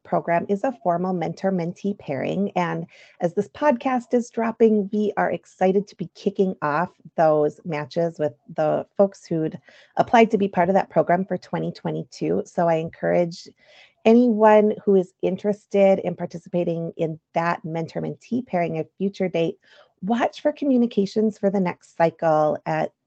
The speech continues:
the beginning of twenty twenty-three. But in the meantime, there's still a lot of resources that anyone can access. For example, I'll be sharing with our mentor-mentee pairs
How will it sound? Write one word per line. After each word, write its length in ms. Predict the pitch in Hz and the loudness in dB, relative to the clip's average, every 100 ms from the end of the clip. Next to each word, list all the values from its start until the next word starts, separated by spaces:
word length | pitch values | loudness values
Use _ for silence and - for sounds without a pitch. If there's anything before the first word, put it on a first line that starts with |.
| - | -10
the 80 | 156 | -8
beginning 540 | 160 - 175 170 175 | -8 -2 0 0 -6
of 100 | 170 | -8
twenty 300 | - 160 156 | -8 -6 -6
twenty-three. 760 | - 143 143 131 - 135 - - _ - _ - | -4 -4 -4 -8 -8 -6 -8 -12 _ -20 _ -12
But 120 | - | 4
in 180 | 247 220 | 6 8
the 60 | |
meantime, 880 | 190 185 220 220 208 - 139 143 190 196 - _ | 6 2 4 2 0 -2 0 0 0 -4 -16 _
there's 180 | 220 226 | -4 -2
still 220 | - 277 | -2 -2
a 20 | |
lot 140 | 311 311 | 0 -2
of 140 | 214 | -2
resources 580 | 160 156 160 156 165 160 | -4 -4 -4 -2 -4 -4
that 120 | - - | -4 -2
anyone 320 | 175 180 175 | -2 -2 -4
can 160 | 170 165 | -8 -10
access. 500 | 139 127 - 104 107 _ _ - | -12 -16 -16 -16 -16 _ _ -8
For 100 | 175 | -6
example, 800 | 170 - 165 165 165 156 156 - - | -6 -2 -4 0 4 4 4 0 -2
I'll 200 | 180 190 | -2 0
be 200 | 196 190 | 0 -2
sharing 600 | - - 180 180 185 180 | -4 0 2 2 0 0
with 160 | 170 - | -4 0
our 160 | 160 | -2
mentor-mentee 920 | 160 165 170 170 160 160 160 156 170 - | 0 -6 -6 -2 0 0 -4 -6 -8 -8
pairs 420 | - 165 156 160 | -4 0 2 0